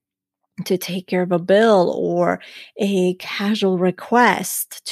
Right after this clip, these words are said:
to borrow money, and that eventually leads to having to control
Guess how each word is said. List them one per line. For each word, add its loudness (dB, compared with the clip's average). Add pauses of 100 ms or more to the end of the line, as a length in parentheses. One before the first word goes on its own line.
(140)
to 2
borrow -2
money, 2
and -4
that 4
eventually 4
leads 2
to -10
having -4
to -10
control 0